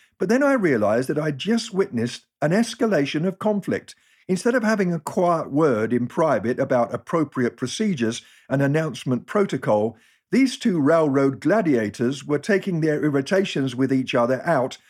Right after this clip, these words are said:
into a very public arena. Watching others quarrelling, getting into conflict, is always uncomfortable. I've experienced a few buttock-crunching moments when married couples have sniped at each other in front of me during a shared meal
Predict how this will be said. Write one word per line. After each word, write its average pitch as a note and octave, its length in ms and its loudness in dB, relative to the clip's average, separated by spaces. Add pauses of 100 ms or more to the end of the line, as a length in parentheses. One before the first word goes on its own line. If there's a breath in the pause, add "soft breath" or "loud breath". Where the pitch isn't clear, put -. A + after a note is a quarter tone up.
(180 soft breath)
into D#3+ 280 0
a D#3 80 2
very G3 280 2
public B2 460 -2
arena. D3+ 520 0 (760 loud breath)
Watching C4 560 -2
others C#3+ 440 0
quarrelling, B2+ 880 -2 (220)
getting F3 340 0
into D3+ 240 -4
conflict, E3 680 -6 (260)
is E3 220 -2 (140)
always B2 520 0
uncomfortable. C3 880 -4 (440)
I've G#3+ 200 0
experienced C3 760 -2
a B2+ 60 0
few D#3+ 360 0
buttock-crunching C#3 1160 -4
moments A#2+ 540 -2
when C3+ 260 0
married D#3 400 0
couples C3 460 -2 (240 loud breath)
have E3+ 140 -4
sniped G#3+ 500 -2
at C3+ 80 0
each B2 200 -2
other A#2 280 0
in C#3 100 -2
front F3+ 320 -4
of A#2+ 100 -6
me A2+ 160 -2
during C3+ 360 -2
a C3+ 60 0
shared C#3 500 -2
meal B2 420 -2